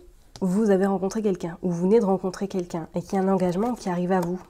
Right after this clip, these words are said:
qui vous amène ce nouveau changement ? Ok, mais il y a quelque chose qui bloque. Mhm. Est-ce que c'est pas l'enfant ou votre enfant ou vos enfants qui bloquent cette relation ? Avec certitude. Mhm.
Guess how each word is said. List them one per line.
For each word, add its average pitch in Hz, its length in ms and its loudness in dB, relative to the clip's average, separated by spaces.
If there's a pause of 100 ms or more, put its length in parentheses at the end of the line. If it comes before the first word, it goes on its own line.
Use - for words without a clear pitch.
qui - 100 -4
vous 175 220 -2
amène 220 240 0
ce - 180 -2
nouveau 185 240 2
changement ? 180 460 -2 (320)
Ok, - 220 -2 (280)
mais 185 220 6
il 277 80 8
y - 20 8
a 247 60 6
quelque 208 160 0
chose - 120 -10
qui 190 120 2
bloque. 151 280 -4 (1400)
Mhm. 220 440 2 (580)
Est-ce 180 100 -4
que 240 80 0
c'est 214 160 2
pas 208 240 4 (120)
l'enfant 190 520 2 (640)
ou 202 120 6
votre 202 400 10
enfant 185 340 2
ou 214 80 2
vos 190 260 6
enfants 180 320 0
qui 196 200 -4
bloquent 180 280 2
cette - 140 -10
relation ? - 360 -8 (1120)
Avec 175 180 -2
certitude. - 560 -6 (1160)
Mhm. 170 120 -4